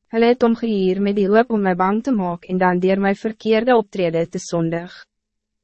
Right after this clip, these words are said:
Dit sou dit vir hulle moontlik gemaak het om my naam sleg te maak en my te verneder. O, my God,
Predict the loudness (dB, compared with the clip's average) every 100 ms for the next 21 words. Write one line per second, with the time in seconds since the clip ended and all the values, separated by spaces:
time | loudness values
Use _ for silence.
0 | _ -6 -2 0 2 0 0 0 2 2
1 | 0 0 0 -2 0 0 2 0 -2 -6
2 | -4 -2 -2 0 -2 -2 -6 -6 -6 -6
3 | -4 -4 -4 -8 -6 -2 -2 -4 -8 -4
4 | -2 0 -2 -6 -8 -14 _ _ _ _
5 | _ _ 0 2 2 -2 -2 -2 0 0
6 | -2 -2